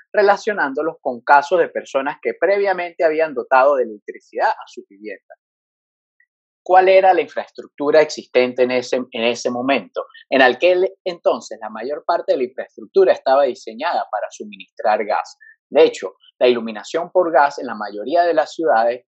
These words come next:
era lo más común. Había tuberías que podían transportar gas, originalmente pensadas para iluminar las calles, pero que iluminaban también las viviendas y alimentaban sus calefacciones. No era posible utilizar esa misma infraestructura para transportar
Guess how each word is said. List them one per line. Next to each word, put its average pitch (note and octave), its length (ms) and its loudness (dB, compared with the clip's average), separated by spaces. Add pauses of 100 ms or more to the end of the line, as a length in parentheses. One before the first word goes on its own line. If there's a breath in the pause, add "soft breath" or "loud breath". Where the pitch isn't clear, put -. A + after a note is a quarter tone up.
(260)
era G#3 280 6
lo A#2+ 140 -2
más B2 220 -8
común. F3+ 440 -8 (640)
Había G3 260 0
tuberías F3 600 0
que A#2+ 80 -6
podían C#3+ 320 -6
transportar B2 640 0
gas, A2+ 220 2 (120)
originalmente C3 800 -8
pensadas F3+ 580 2
para B2+ 180 -2
iluminar A2 440 -10
las D3+ 240 -12
calles, C#3+ 340 -4 (520)
pero A3 320 0
que D#3 100 -10
iluminaban B2 500 -4
también A2+ 280 -2
las D3 120 -4
viviendas D#3 520 -2
y D3+ 60 -2
alimentaban A#2+ 600 0
sus B2+ 160 -14
calefacciones. C3+ 760 -2 (600 soft breath)
No F3 160 2
era A#3+ 260 8
posible E3 480 0
utilizar A2 520 0
esa C#3+ 240 -2
misma F#3+ 340 -8
infraestructura B2 800 2
para G2+ 240 0
transportar A2 760 0